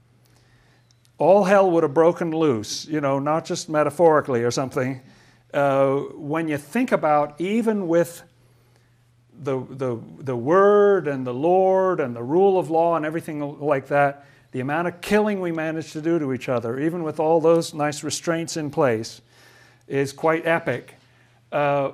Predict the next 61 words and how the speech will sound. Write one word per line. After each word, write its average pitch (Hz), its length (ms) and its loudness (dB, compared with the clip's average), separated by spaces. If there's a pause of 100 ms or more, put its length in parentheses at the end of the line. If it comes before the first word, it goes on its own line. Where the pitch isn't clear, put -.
imagine 175 680 -4
if 151 200 -6
you 139 100 -4
turned 160 300 -6
the 143 60 -2
lights 139 320 -4
out. - 180 -8 (320)
You 151 100 -10
know, 135 80 -6
what 147 160 0
does 180 120 -4
the 185 60 -4
human 165 320 -8
race 135 300 -6
look 135 220 -6
like 123 300 -2 (260)
if 143 200 -6
there's 143 240 -2
no 147 180 0
presence 143 440 -4
of 123 120 -8
heaven 127 440 -6 (340)
with 139 300 2
it? - 240 -8 (460)
How 156 180 2
long 160 220 0
does 156 100 -6
it 160 100 -4
take 135 240 -4
the 147 80 -8
human 127 300 -8
race 127 280 -4
to 147 160 -6
kill 185 500 -2
each 123 180 -6
other 123 200 -4
and 135 100 -6
wipe 143 240 -2
each 143 160 -8
other 135 240 -2
out 131 180 0
and 135 100 -14
the 131 40 -8
last 127 260 -6
few 131 100 -10
people 131 320 -12
starve 135 440 -4
out 123 100 -6
in 120 80 -18
the 131 80 -12
woods 156 240 -4
somewhere 117 380 -12
or 123 40 -18
something? 127 300 -16 (640)
That's 151 500 0
what 208 100 -4
the 180 100 -4
Lord 185 260 0
was 143 180 -4
looking 190 260 -2
at. 110 240 -10